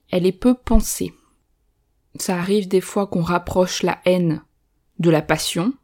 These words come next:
au sens où, euh, ce qui précéderait la haine, ça serait justement ce désir, puisque l'objet, euh, haï est aussi l'objet, euh, attirant, passionné. D'ailleurs, la haine peut être assez vite reliée à une forme de satisfaction, puisque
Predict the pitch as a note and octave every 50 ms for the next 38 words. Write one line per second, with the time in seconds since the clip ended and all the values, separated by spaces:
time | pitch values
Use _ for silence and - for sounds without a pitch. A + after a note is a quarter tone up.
0 | _ _ _ _ _ _ _ _ _ _ _ _ _ _ _ _ _ _ _ _
1 | _ _ _ _ _ _ E3 E3 E3 - - G3+ G3 - - - - - F3+ E3
2 | E3 D#3+ D#3 D#3+ E3 - - - F#3 E3+ - G3 E3 - - - G#3 - - -
3 | G#3 F#3 F#3 F3 F3 G3 F#3+ F3+ F3 E3 - - _ F#3 F#3 G#3+ A#3+ A#3+ G#3 E3+
4 | E3+ - _ - - F#3+ F3 - - A3+ G3+ G#3 G3 F3+ - - G3+ G3 G#3+ A#3+
5 | - - A3+ G3+ E3+ D#3+ F3+ F#3 F3+ F3+ G3 G3+ A3 A#3 A#3+ - - _ _ _
6 | _ _ _ _ _ _ _ _ _ _ _ - - A3 A3+ A#3+ - - - G3+
7 | F3+ E3+ E3 D#3+ D#3+ E3 E3 F3 F#3 F3 E3+ D#3 D3 - - - C#3+ C3 - -
8 | F#3 A#3 E4+ D4+ - _ _ _ _ _ _ _ _ _ A3+ F#3+ F3+ E3+ E3 -
9 | - B3+ A#3+ A3+ G3+ F3+ E3+ F3 D#3+ F3 F#3+ G#3 G#3+ G#3+ F#3 F3 - - F#3+ F#3
10 | F#3 - - G3+ F#3+ E3 D#3+ D#3+ D#3 E3 - _ _ _ _ _ - F#3 F3+ -
11 | - - F#3+ F3+ E3+ D#3+ D#3 D3+ _ _ _ _ _ _ _ _ _ _ _ _
12 | _ _ _ _ _ _ _ _ _ _ - E3+ D3+ D3 D#3+ F3+ G#3 A3+ A3 F#3
13 | D3+ - - - F#3 A3 B3+ A#3+ F3+ E3 - E3 D3 C#3+ - - - D3+ - -
14 | D3+ D3 D3 F3+ G3+ G3 - - D3+ D3 D#3 D#3 D#3+ D#3 E3 F#3 F3+ D#3 D3 C#3+
15 | - D#3+ D#3 D#3+ C#3+ D3 D3 - D3+ D3 - - - - C#3+ - - - - C4
16 | E4+ E4 - - F3+ - - - - F3